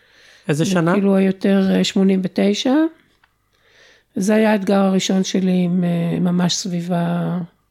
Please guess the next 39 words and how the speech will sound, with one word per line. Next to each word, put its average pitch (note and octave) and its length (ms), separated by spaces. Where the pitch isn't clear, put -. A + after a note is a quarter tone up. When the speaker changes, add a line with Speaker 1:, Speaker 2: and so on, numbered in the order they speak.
Speaker 2:
עירונית F3+ 520
במקרה G3+ 360
הזה. B3+ 280
ונתחיל G3 1300
מזה C4+ 220
שהעירייה A3+ 400
עשתה A3 220
לי A3+ 80
קצת - 200
בעיה, G3 200
כי G3 100
הם F#3+ 60
אמרו F#3 160
לי, G3 100
"תסתובבי F#3+ 680
ותבחרי E3 500
מקום." - 340
Speaker 1:
וואלה. F#3+ 200
Speaker 2:
אז E3+ 300
הסתובבתי, F3 680
ולאט F3+ 300
לאט F#3 160
הבנתי F3+ 340
שהשדרות F3 580
מעניינות E3 460
אותי, G#3 220
ואז F3+ 200
הבנתי E3+ 340
שהשדרה - 1300
הספציפית - 680
הזאת A3 320
מעניינת G3 440
אותי, G3 360
כי - 140
יש F#3+ 160
שם G3 220
בריכה F3 380
נורא F3+ 320
יפה. F3+ 360